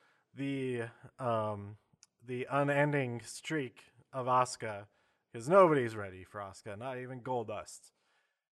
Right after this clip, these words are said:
And if they are paired, he would probably disappoint her greatly as he gets pinned by, um,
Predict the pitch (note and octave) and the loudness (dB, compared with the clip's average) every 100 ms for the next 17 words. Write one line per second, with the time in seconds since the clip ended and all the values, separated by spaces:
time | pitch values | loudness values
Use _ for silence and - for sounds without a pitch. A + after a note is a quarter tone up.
0 | _ - F#2+ F#2 - G2 - G#2+ G#2 G2 | _ -14 -14 -14 -16 -20 -10 -8 -6 -6
1 | - F#2 F#2 F2 - - B2+ A2+ F#2+ - | -8 -12 -12 -14 -20 -20 -20 -16 -16 -12
2 | G2 F#2+ F#2 G#2 F2 - G2 F#2 - F#2+ | -10 -10 -12 -18 -20 -18 -18 -16 -16 -14
3 | D#2+ _ _ _ _ A#2 A#2 G#2+ F#2+ E2+ | -16 _ _ _ _ -2 -2 -2 -8 -16
4 | E2+ _ _ _ G#2 F#2+ A2+ G#2+ G2+ - | -20 _ _ _ -14 -12 -14 -14 -16 -16
5 | - A#2 A2 G2 F#2 - _ _ _ _ | -8 -4 -4 -6 -12 -18 _ _ _ _
6 | _ _ _ _ A#2 G#2 F#2+ F#2+ F2 - | _ _ _ _ 0 2 0 -6 -14 -20
7 | _ _ _ _ _ _ _ G#2+ G2 F#2 | _ _ _ _ _ _ _ -14 -12 -12
8 | E2 A2 F#2+ | -16 -18 -18